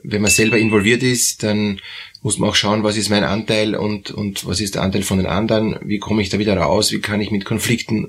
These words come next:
so umgehen, dass ich auch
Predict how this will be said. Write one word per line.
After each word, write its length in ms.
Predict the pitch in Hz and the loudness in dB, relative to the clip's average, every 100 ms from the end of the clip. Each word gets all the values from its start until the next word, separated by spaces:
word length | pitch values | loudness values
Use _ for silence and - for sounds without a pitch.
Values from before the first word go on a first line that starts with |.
| - | -6
so 240 | - 123 | 0 2
umgehen, 480 | 127 117 113 110 104 - - - - _ | 2 2 2 2 -2 -10 -12 -12 -16 _
dass 200 | - 101 117 | -4 0 2
ich 260 | 95 - - - - _ _ _ _ _ _ _ _ _ | 0 -4 -14 -20 -20 _ _ _ _ _ _ _ _ _
auch 360 | - 104 - | -4 -4 -4